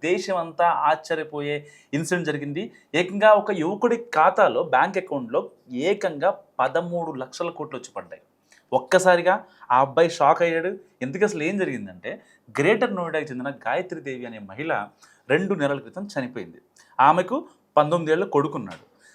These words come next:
తన తల్లి సెల్ ఫోన్ తనే వాడుతున్నాడు. So ఆమెకు కోటక్ బ్యాంక్లో ఒక అకౌంట్ ఉంది. నిన్న రాత్రి అతడి ఫోన్కు ఒక మెసేజ్ వచ్చింది, ఏదైతే తన తల్లి బ్యాంక్ అకౌంట్కు సంబంధించిన రిజిస్టర్డ్ మొబైల్ నెంబర్కి. So ఆ మెసేజ్ చూసి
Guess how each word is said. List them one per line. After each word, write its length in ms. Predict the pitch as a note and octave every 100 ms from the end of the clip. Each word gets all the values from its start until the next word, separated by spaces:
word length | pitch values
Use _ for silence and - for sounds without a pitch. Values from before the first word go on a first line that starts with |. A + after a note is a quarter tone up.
| _
తన 140 | G#3+ A#3 A#3
తల్లి 280 | D#3+ F3 B3+ C4 -
సెల్ 220 | F3+ A#3+ B3
ఫోన్ 160 | B3+ G3+ D3+
తనే 200 | D#3+ G#3
వాడుతున్నాడు. 460 | E3+ D#3 D#3 D3 D#3 C4
So 60 | B3 - E3+
ఆమెకు 300 | G#3+ B3+ C4 - _ F#3+
కోటక్ 300 | A#3 B3 G3
బ్యాంక్లో 340 | F#3+ F3+ G3 C#4+ - _ - F#3
ఒక 60 | G#3+
అకౌంట్ 280 | G3 B3 F#3+
ఉంది. 160 | A2+ - _ _ -
నిన్న 140 | A3+ B3 F3+
రాత్రి 320 | A3+ B3+ A3+ D3+ D#3 - -
అతడి 200 | F#3 A3 G#3+
ఫోన్కు 260 | F#3+ A3+ G#3+
ఒక 80 | C#3+ B2
మెసేజ్ 240 | A#2 F3+ B2
వచ్చింది, 280 | - F2 _ _ _ _ _
ఏదైతే 640 | B2 E3 A#3 G#3 C3+ C3 A3+ - _ -
తన 100 | E3 -
తల్లి 260 | D#3 F#3 A3+ D3+
బ్యాంక్ 260 | D3+ D#3 D3
అకౌంట్కు 360 | D3 C#3 C3 C3+
సంబంధించిన 460 | B2 B2 B2 B2 A#2 G#2+
రిజిస్టర్డ్ 400 | D#3 G#3 G#3 F3
మొబైల్ 240 | C3+ C3 B2+
నెంబర్కి. 360 | A2+ - - - _ _ -
So 80 | C4+ E3+ - - -
ఆ 60 | G#3+
మెసేజ్ 220 | G#3 C#4 -
చూసి 160 | A#3+